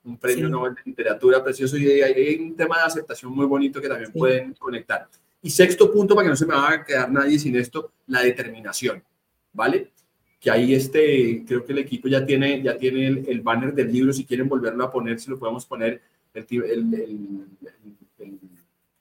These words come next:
Speaker 1: este libro que los invito de Angela, de, de Angela
Speaker 2: <laughs>
Speaker 1: Duckworth, que se lo pueden leer, de verdad, precioso, y está hablando, como lo ven ahí, el poder de, de, de la pasión y la perseverancia,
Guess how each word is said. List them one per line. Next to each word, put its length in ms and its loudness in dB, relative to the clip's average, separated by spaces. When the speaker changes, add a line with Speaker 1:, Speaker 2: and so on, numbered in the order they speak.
Speaker 1:
este 240 0
libro 260 6
que 80 -2
los 160 0
invito 360 0
de 100 6
Angela, 680 0
de, 380 -6
de 100 -8
Angela 380 2
Speaker 2:
<laughs> 240 2
Speaker 1:
Duckworth, 400 2
que 100 -4
se 80 -6
lo 140 -4
pueden 320 4
leer, 280 2
de 80 -6
verdad, 420 -2
precioso, 600 -2
y 100 -6
está 160 -4
hablando, 540 -2
como 160 -12
lo 100 -4
ven 140 -2
ahí, 140 0
el 100 0
poder 260 0
de, 140 -2
de, 360 -2
de 100 -6
la 120 -4
pasión 300 -6
y 20 -8
la 120 -4
perseverancia, 840 -4